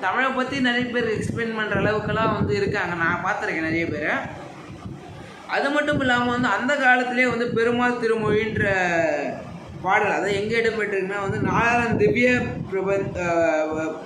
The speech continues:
பிரப-, நாலாயிரம் திவ்ய பிரபஞ்சம், அதாவது இந்த பெருமாளுக்கெல்லாம் வந்து பாடல்கள் பாடுவாங்க தெரியுமா, அதுல இருக்கு. அதுல முதல் ஆயிரத்துல அறுநூத்தி தொண்ணூத்தி ஒன்பதாவது பாசுரம் வந்து இடம்பெற்றிருக்கு பெருமாள் திருமொழி.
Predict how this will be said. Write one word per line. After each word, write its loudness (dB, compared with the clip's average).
பிரப-, 0
நாலாயிரம் 2
திவ்ய 0
பிரபஞ்சம், 0
அதாவது 2
இந்த -2
பெருமாளுக்கெல்லாம் 0
வந்து 0
பாடல்கள் 2
பாடுவாங்க 0
தெரியுமா, 0
அதுல -2
இருக்கு. 0
அதுல 0
முதல் 0
ஆயிரத்துல 4
அறுநூத்தி 2
தொண்ணூத்தி 0
ஒன்பதாவது 2
பாசுரம் 0
வந்து -2
இடம்பெற்றிருக்கு -2
பெருமாள் -2
திருமொழி. -2